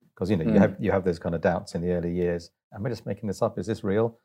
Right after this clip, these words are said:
Speaker 1: And
Speaker 2: Mm.
Speaker 1: even though you know it all makes sense, you know, you know that the Bible's accurate, uh, an accurate record, you know, everything about it says Jesus did rise from the dead. There's no other explanation. Uh,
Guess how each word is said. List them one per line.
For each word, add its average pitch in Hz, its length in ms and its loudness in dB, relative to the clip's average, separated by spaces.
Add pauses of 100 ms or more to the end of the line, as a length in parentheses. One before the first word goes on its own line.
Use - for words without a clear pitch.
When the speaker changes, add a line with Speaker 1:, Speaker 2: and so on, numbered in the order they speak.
(340)
Speaker 1:
And 107 100 -2
Speaker 2:
Mm. 98 40 10
Speaker 1:
even 98 160 4
though 98 60 4
you 95 180 2
know 98 260 4
it 90 160 -2
all 95 140 0
makes 90 260 -2
sense, - 640 -4
you 90 80 -10
know, 82 60 -4
you 85 160 -4
know 87 200 0
that 82 260 -8
the - 40 -20
Bible's 85 540 -2
accurate, 85 560 -4
uh, 85 140 -6 (320)
an 90 80 -4
accurate 87 280 -4
record, 87 460 -6
you 82 60 -8
know, 85 200 -4 (480)
everything 98 380 0
about 87 280 0
it - 120 -4
says 87 220 -4
Jesus 90 340 -4
did 85 220 -2
rise 85 240 -2
from 85 160 -8
the 85 60 -6
dead. 87 360 2 (460)
There's 87 100 -8
no 92 260 4
other 85 220 0
explanation. 90 760 -4 (440)
Uh, 90 320 2